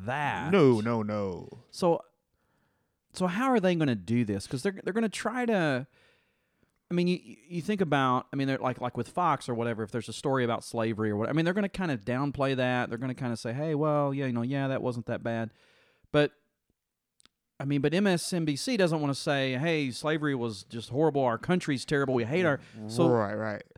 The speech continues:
Speaker 1: so how do you think they're gonna handle, like, how are ways, what are more practical ways that maybe you're gonna see this if you were flipping back and forth between the two stations?
Speaker 2: I
Speaker 1: You know
Speaker 2: would
Speaker 1: what I'm
Speaker 2: say,
Speaker 1: saying?
Speaker 2: yeah. So in, on the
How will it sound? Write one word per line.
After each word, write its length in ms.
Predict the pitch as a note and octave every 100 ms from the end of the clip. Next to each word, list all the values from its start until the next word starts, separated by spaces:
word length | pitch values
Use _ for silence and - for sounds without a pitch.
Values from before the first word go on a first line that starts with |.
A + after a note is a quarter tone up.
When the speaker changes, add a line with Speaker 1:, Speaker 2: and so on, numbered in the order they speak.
| -
Speaker 1:
so 140 | -
how 120 | F3 B3+
do 40 |
you 120 | B3
think 180 | G3+ G#3+
they're 120 | F3
gonna 240 | E3 D#3+ B2+
handle, 380 | D3 D3+ C#3+ -
like, 320 | C3 - - -
how 200 | C3 G#3+
are 120 | F#3
ways, 600 | C3 C#3 C#3+ C#3 C3 A#2
what 160 | B2 E3
are 60 |
more 220 | C#3 C3+ A#2+
practical 600 | - A#2+ - B2 A#2+ A2
ways 280 | G#2+ G#2+
that 100 | G#2
maybe 200 | A#2+ A#2+ A#2
you're 80 |
gonna 160 | A2+ G#2+
see 320 | - - C3
this 260 | G#2+ G2+ G2+
if 140 | -
you 120 | A#2
were 280 | A2+ G#2 G2 - _ _ _ _ _ - _ _ _ _
flipping 400 | - - C#3+ C#3
back 220 | B2+ B2+ A#2
and 120 | G#2+
forth 300 | A#2 A2 -
between 300 | - A#2+ G#2+
the 60 |
two 140 | - G#2
stations? 440 | - F#2 F2+ - -
Speaker 2:
I 100 | G3+
Speaker 1:
You 0 |
know 60 |
Speaker 2:
would 80 | E3
Speaker 1:
what 80 | F3
I'm 40 | D3
Speaker 2:
say, 100 | A2 G#2
Speaker 1:
saying? 200 | G2+ G#2+
Speaker 2:
yeah. 280 | C3+ B2 G2
So 500 | - C3 B2 A2+ G2+
in, 260 | - A2+ -
on 500 | B2+ C3 B2+ A#2 - -
the 180 | A2